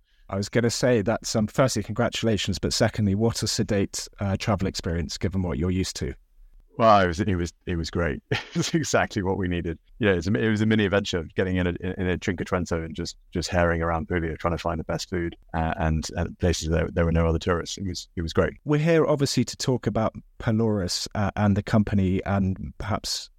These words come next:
Speaker 1: wider travel themes. But firstly, just to start, it's interesting, you're one of a, a good list of people who've entered travel from being in the army. C-, can you tell us how that came about? What, when you left the army, what were you thinking? How did the army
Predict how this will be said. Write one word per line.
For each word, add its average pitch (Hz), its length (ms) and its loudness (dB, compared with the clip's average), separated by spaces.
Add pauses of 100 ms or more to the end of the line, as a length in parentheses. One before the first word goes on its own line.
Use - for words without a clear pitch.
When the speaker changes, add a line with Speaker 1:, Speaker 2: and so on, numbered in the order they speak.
(120)
Speaker 1:
wider 104 400 0
travel 107 300 -2
themes. 90 300 -2
But - 220 -4
firstly, 135 380 2
just - 220 -2
to 107 60 -4
start, - 680 -4
it's - 100 -10
interesting, 127 720 2
you're 131 160 0
one 143 260 2
of 131 180 0
a, 117 180 0 (400)
a 120 80 0
good 170 280 2
list 143 240 2
of 107 80 -4
people 110 460 0 (160)
who've 104 560 0
entered 107 300 -2
travel 101 340 0
from 101 500 0
being 104 220 4
in 98 160 2
the 98 200 4
army. 101 480 2 (140)
C-, 135 140 2
can 156 140 2
you 156 80 2
tell 151 260 2
us - 260 -4 (140)
how 135 220 0
that 131 160 0
came 113 160 2
about? 101 280 0
What, 120 200 -2
when 127 120 -2
you 127 120 0
left 120 200 -2
the 117 100 2
army, 101 220 2
what 101 200 -2
were 98 60 -4
you 98 100 -2
thinking? 95 420 -2
How 113 140 0
did 104 100 0
the 104 140 2
army 98 360 0